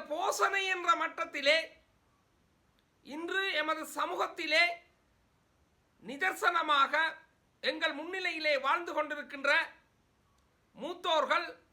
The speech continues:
சான்றோர்கள், கிட்டத்தட்ட எழுபத்தைந்து வயதுக்கு மேற்பட்டவர்கள், தொண்ணூற்றி ஐந்து வயதுக்கு மேற்பட்டவர்கள், எண்பது வயதுக்கு மேற்பட்டவர்கள்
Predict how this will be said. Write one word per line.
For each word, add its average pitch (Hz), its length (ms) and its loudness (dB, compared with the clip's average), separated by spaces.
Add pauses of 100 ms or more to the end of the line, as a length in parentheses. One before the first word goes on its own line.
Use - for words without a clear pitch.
(140)
சான்றோர்கள், 285 640 0 (1000)
கிட்டத்தட்ட 330 480 -2 (920)
எழுபத்தைந்து 349 720 0
வயதுக்கு 302 460 -4
மேற்பட்டவர்கள், 254 840 -2 (1080)
தொண்ணூற்றி 349 420 -6
ஐந்து 330 300 -4
வயதுக்கு 285 420 -2
மேற்பட்டவர்கள், 262 800 -2 (680)
எண்பது 339 380 -6
வயதுக்கு 302 420 -2
மேற்பட்டவர்கள் 277 720 -6